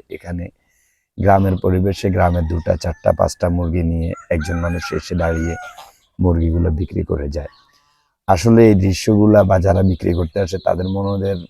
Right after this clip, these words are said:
ব্যাপারটা এবং আনন্দটাই আলাদা। Finally আমরা মুরগি বাজার দেখে চলে আসলাম কাঁচা বাজার, কাঁচা বাজারের ওখানে। আমি বাজারে ঢুকে কিছু কাঁচা বাজারের ভিডিও চিত্র ধা-, ধারণ করে নিলাম, যে নতুন কি পাওয়া যায়, নতুন কি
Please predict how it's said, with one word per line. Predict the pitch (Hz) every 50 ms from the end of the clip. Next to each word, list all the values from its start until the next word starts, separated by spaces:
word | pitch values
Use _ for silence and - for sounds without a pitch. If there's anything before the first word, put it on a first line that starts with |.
| _
ব্যাপারটা | - 92 87 80 - 101 90 _ - - 104 95
এবং | 95 87 90 95 92 92 - _ _ _ _ _ _ _ _ _ _ _ -
আনন্দটাই | 98 101 107 107 107 107 101 104 92 - 113 113 117 113 - -
আলাদা। | - 85 87 85 80 76 80 - - _ _ _ _ _ _ _ _ _ _ _ _ _ -
Finally | 107 107 110 113 110 110
আমরা | 107 104 107
মুরগি | 104 101 95 82 82
বাজার | 92 90 87 82 85 80 80
দেখে | 87 87 85 95 92
চলে | - - 90 85 85
আসলাম | 82 80 - - - 95 95 90
কাঁচা | - - 82 80 78
বাজার, | 76 76 78 76 - -
কাঁচা | - - - - 85 80
বাজারের | 82 80 76 80 80 78 78 80
ওখানে। | 80 78 - 87 82 80 85 - _ _ _ _
আমি | - 85 87 87 87 87
বাজারে | 87 90 87 85 90 85 85
ঢুকে | 80 87 80 - - 90
কিছু | - - 80 - -
কাঁচা | - - 82 - -
বাজারের | 80 78 78 76 82 78 80 80
ভিডিও | 76 80 78 80 82 82 80 - _ _ _ _ _ _ _ _ _ _ _ _ _ _ _ _ _ _ _ -
চিত্র | 107 104 87 - 98 92 78
ধা-, | 82 82 82 82
ধারণ | 78 85 82 85 90 95 87
করে | - 95 92 87
নিলাম, | 85 87 85 87 87 87 85
যে | 80 76 80
নতুন | 78 78 78 - - 80 78
কি | 76 - 85 78
পাওয়া | - - 82 80 78
যায়, | 76 78 80 80
নতুন | 78 78 76 - - 87
কি | - -